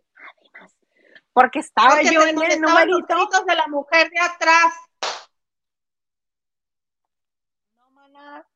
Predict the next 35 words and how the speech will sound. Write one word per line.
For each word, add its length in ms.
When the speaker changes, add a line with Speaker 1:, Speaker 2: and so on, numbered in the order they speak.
Speaker 1:
no. 380
Este, 1080
porque 360
estaba 420
yo 180
viendo, 420
dije, 280
"Donde 300
se 140
nos 160
caiga 280
un 80
pilar 420
de 160
estos 320
de 100
mal-, 280
mármol 520
encima, 380
sí, 140
ya 100
no 80
la 140
Speaker 2:
Mármol. 220
Speaker 1:
plat-, 40
Speaker 2:
Sí. 300
Speaker 1:
ya 320
no 100
la 120
platicamos". 480
Speaker 2:
No 60
la 40
contamos. 440
Speaker 1:
Entonces 520
volteo, 1040